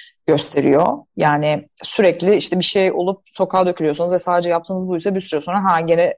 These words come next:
çıktı bunlar." gibi bir, e, aslında maalesef algı oluşuyor. Çünkü, e, zaten insanlar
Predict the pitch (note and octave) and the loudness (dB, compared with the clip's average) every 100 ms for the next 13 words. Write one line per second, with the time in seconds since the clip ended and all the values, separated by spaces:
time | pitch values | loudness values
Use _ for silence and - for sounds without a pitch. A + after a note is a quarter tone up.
0 | - - - F#3 F3 D#3+ D3 D3+ E3 E3+ | -8 -12 -4 -4 -2 -2 -2 -2 -2 2
1 | F3 F3 - - _ - D3 - D#3 - | 2 0 -8 -20 _ 2 2 2 0 -2
2 | E3+ E3+ D3 C#3+ F#3+ - E3+ E3 E3 C#3+ | -2 0 -2 -4 -4 0 2 2 0 -2
3 | - F3 - E3+ E3 F#3+ F#3+ - D#3 D3+ | -6 -8 -8 -8 -2 0 0 0 0 0
4 | E3+ F3+ G#3+ F3+ D#3+ E3+ D#3+ D#3 - | -2 -2 -4 -6 -4 -4 -2 -4 -6